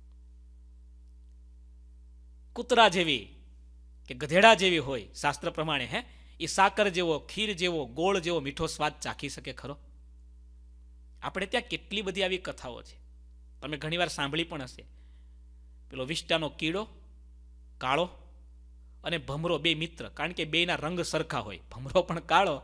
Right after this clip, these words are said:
અને કીડો પણ કાળો, બેયના રંગ સરખા, રૂપે રંગે બે સરખા, પણ ભમરો હંમેશા કમળમાં રહે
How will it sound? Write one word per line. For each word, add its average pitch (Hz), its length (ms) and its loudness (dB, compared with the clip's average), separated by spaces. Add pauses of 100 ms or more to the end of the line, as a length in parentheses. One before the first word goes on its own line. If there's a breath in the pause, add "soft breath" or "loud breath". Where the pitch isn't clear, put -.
(120)
અને - 400 -14
કીડો 175 360 2
પણ 170 200 -6
કાળો, 165 420 0 (560 soft breath)
બેયના 180 260 2
રંગ 170 260 0
સરખા, 147 540 -2
રૂપે 151 340 -2
રંગે 151 280 -2
બે 127 160 -4
સરખા, 131 420 -8 (300 soft breath)
પણ 117 100 -12
ભમરો 165 380 -2
હંમેશા 160 380 -2
કમળમાં 180 500 0
રહે 127 140 -2